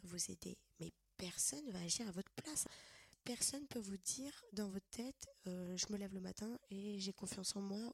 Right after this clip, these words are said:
ou « Là, je me lève et je vais aller faire ça aujourd'hui. » Personne peut agir pour vous-même. Respectez votre corps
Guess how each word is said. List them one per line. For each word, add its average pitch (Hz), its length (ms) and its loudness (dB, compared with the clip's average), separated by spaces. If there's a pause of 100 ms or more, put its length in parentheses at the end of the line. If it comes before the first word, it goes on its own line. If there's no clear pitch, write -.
(120)
ou « 190 260 0
Là, 196 220 0
je 202 180 0
me 190 240 2
lève 196 320 0
et 202 60 2
je 196 120 2
vais 196 60 2
aller 190 140 0
faire 226 200 0
ça 220 120 6
aujourd'hui. » 220 360 0 (520)
Personne 220 400 4
peut 226 160 -4
agir 202 320 2 (240)
pour 220 140 2
vous-même. 196 400 -2
Respectez 233 500 2
votre 196 180 0 (220)
corps 226 260 0